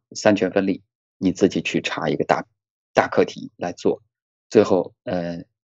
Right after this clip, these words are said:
你自己来写一篇东西，可以给大家介绍世界上有哪些三权分立。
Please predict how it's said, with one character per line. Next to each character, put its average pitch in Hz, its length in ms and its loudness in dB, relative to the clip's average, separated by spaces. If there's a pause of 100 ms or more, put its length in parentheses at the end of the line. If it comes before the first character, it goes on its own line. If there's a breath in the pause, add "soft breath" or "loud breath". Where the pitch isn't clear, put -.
(580)
你 90 160 2
自 95 160 2
己 92 120 4
来 90 160 4
写 - 180 -4
一 - 20 -4
篇 92 200 2
东 101 180 4
西， - 240 -6
可 - 160 -4
以 90 60 -2
给 87 120 -2
大 95 160 4
家 98 120 2
介 92 160 2
绍 87 180 0
世 - 180 0
界 95 160 4
上 92 140 -2
有 92 80 0
哪 92 200 0
些 - 340 0 (260)
三 95 220 4
权 95 160 2
分 101 120 6
立。 101 180 4